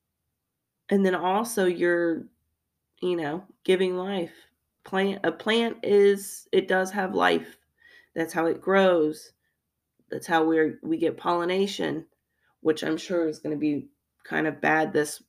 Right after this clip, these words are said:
this week, um, with everything blooming, which is another time for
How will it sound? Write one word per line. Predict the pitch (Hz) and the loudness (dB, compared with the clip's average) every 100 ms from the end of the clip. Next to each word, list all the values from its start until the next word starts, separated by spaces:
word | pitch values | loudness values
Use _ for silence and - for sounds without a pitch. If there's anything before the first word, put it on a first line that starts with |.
| _ | _
this | 170 160 - | 0 0 2
week, | 151 139 131 _ _ _ _ _ _ _ - | 2 2 -2 _ _ _ _ _ _ _ -4
um, | 170 156 143 143 147 - _ _ _ - | -2 0 -2 -4 -6 -12 _ _ _ -6
with | 170 | -2
everything | 170 160 160 170 160 156 | 0 2 2 0 -2 0
blooming, | 160 165 123 110 110 - _ _ _ _ _ _ _ _ _ _ _ _ _ _ _ _ _ _ - | 0 0 0 -2 -6 -10 _ _ _ _ _ _ _ _ _ _ _ _ _ _ _ _ _ _ -10
which | 170 - | -10 -8
is | 160 | -6
another | 165 165 160 | -2 -2 -2
time | 156 160 160 151 | -4 -4 -4 -4
for | 151 143 139 135 | -2 0 0 -2